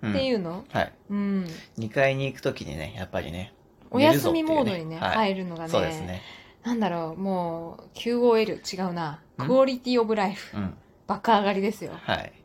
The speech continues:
Speaker 1: ね。
Speaker 2: そうですね。
Speaker 1: で、
Speaker 2: 広いですしね。
Speaker 1: そうそうそうそうそう。
Speaker 2: うん。
Speaker 1: だってクイーンサイズで寝てるってことだからね。
Speaker 2: そうですね。
Speaker 1: 素晴らしいね。
Speaker 2: はい。
Speaker 1: で、ほんと生活の質上げるって大事なんだなって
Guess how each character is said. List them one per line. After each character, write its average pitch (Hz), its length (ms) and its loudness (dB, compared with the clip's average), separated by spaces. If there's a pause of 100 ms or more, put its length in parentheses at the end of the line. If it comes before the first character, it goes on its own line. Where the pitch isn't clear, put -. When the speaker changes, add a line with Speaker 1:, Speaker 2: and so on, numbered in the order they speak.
(160)
Speaker 1:
ね。 - 0 -
Speaker 2:
そ 208 80 -2
う 220 100 4
で 247 60 4
す 101 80 -6
ね。 92 200 -6 (460)
Speaker 1:
で、 - 80 -2
Speaker 2:
広 123 200 2
い 92 40 0
で 80 80 -4
す - 120 -10
し - 40 -10
ね。 92 240 -8 (320)
Speaker 1:
そ 220 140 -2
う - 20 2
そ 196 120 -2
う - 40 0
そ 175 140 -4
う 170 40 -8
そ 170 140 -6
う 160 40 -2
そ 165 480 -4
う。 - 40 -20
Speaker 2:
う 196 40 -8
ん。 - 20 -6
Speaker 1:
だ - 0 -
っ 196 40 -16
て - 100 -18
ク - 140 -4
イ 349 60 2
ー 415 140 0
ン - 20 -4
サ 415 140 2
イ 381 60 2
ズ 220 80 -6
で 180 60 -4
寝 175 140 -4
て 180 120 -4
る 175 80 -8
っ - 40 -8
て - 100 -14
こ - 100 -10
と - 80 -10
だ - 100 -12
か - 120 -16
ら - 80 -14
ね。 247 160 -4
Speaker 2:
そ 123 140 0
う - 20 -4
で - 120 -8
す - 80 -14
ね。 104 260 -6 (220)
Speaker 1:
素 - 180 -20
晴 240 120 0
ら 330 60 2
し 359 120 2
い 415 120 8
ね。 185 320 -2
Speaker 2:
は - 80 -10
い。 82 40 -10 (640)
Speaker 1:
で、 196 60 -10
ほ 214 120 -8
ん 285 40 -6
と 330 80 -4
生 320 260 2
活 311 200 0
の 302 140 -4
質 - 160 -8
上 277 160 4
げ 269 100 2
る 277 80 2
っ 294 40 0
て 202 200 -12
大 214 260 2
事 285 120 0
な 277 100 2
ん 208 80 0
だ 170 100 -4
な 185 120 -2
っ 185 80 -8
て 160 280 -8